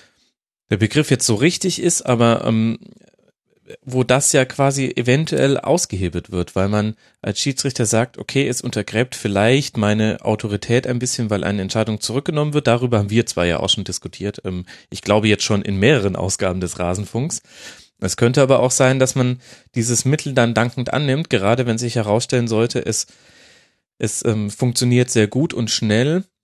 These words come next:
und es ist, ähm, in der Öffentlichkeit akzeptiert, wovon ich, also derzeit sind die, glaube ich, die Rahmenbedingungen für den Start des Videobeweises waren selten besser als jetzt gerade in der öffentlichen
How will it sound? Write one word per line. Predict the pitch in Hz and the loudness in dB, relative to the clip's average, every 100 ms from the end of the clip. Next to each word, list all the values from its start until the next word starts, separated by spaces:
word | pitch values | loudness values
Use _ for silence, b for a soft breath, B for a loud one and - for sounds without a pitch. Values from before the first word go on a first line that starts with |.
| _ | _
und | 131 147 | 0 0
es | - - | 0 -2
ist, | 135 - - | -2 -2 -2
ähm, | 113 113 113 110 - _ | -2 0 -2 -6 -12 _
in | - 120 | -4 0
der | 107 | 0
Öffentlichkeit | 120 135 120 - 107 - | 0 -2 -2 0 0 -2
akzeptiert, | - 117 104 160 151 101 | -4 -6 -4 -2 -2 -2
wovon | - 113 123 | -4 0 0
ich, | 120 - b b b b _ | 0 -6 b b b b _
also | 117 117 92 - | -2 -2 -4 -10
derzeit | 87 123 139 - 131 | -4 2 2 2 0
sind | 135 127 | 0 -4
die, | |
glaube | 123 123 123 | 0 0 0
ich, | |
die | 120 | -2
Rahmenbedingungen | 107 147 185 160 151 147 139 | 2 2 2 0 -2 -2 -4
für | 135 | -4
den | 117 110 | -4 -4
Start | 117 131 | -2 -2
des | 127 - | -2 -6
Videobeweises | 135 139 110 98 98 113 135 - - | -6 -6 -4 -2 0 0 -2 -4 -2
waren | 101 110 110 | 0 0 2
selten | 110 131 135 | 0 0 0
besser | 117 123 123 | -2 0 0
als | 95 101 - | 0 -2 -4
jetzt | 117 - | -4 -4
gerade | 98 101 113 92 | -2 0 0 0
in | 92 | 0
der | 95 | -2
öffentlichen | 107 117 104 98 98 | -2 -6 -6 -6 -6